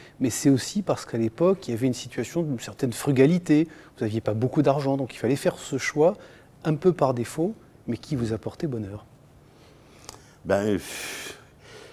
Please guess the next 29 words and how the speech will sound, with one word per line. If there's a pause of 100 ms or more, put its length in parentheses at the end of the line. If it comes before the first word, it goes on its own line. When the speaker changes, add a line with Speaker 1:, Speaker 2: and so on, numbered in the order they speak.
(580)
Speaker 2:
Ça,
je
pense
que
c'est
assez
breton. (1120)
Les, (540)
les,
c'est
assez
breton
de, (720)
de
cet
esprit,
euh,
mutualiste
qui, (160)
qui
anime
beaucoup
les,
euh, (300)
les,
les
Bretons,
hein,
Speaker 1:
Mm.